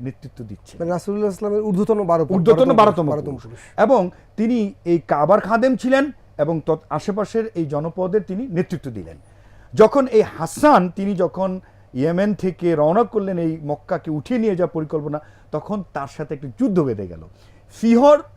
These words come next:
Speaker 1: এই হাসানকে যুদ্ধে পরাস্তই করলেন না, তাকে তিন বছর যুদ্ধবন্দী হিসেবে রেখে দিলেন। এবং যুদ্ধবন্দির পর একটা পর্যায়ে যখন তাকে মুক্ত করা হলো,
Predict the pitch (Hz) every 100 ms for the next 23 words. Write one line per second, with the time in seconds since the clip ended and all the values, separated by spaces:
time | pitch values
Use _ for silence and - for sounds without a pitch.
0 | - - - 139 127 147 - 202 185 -
1 | 170 120 127 165 - 208 - - 170 220
2 | - - 311 359 - 190 175 160 143 139
3 | 190 285 - - - - 160 202 - _
4 | 240 294 330 311 254 208 240 170 135 185
5 | 143 127 226 170 180 147 120 110 101 87
6 | 73 - - _ - - - 165 233 202
7 | 127 196 156 254 254 208 185 180 165 185
8 | 156 - 240 180 160 147 127 131 117 107
9 | 185 - 185 127 110 92 117 113 139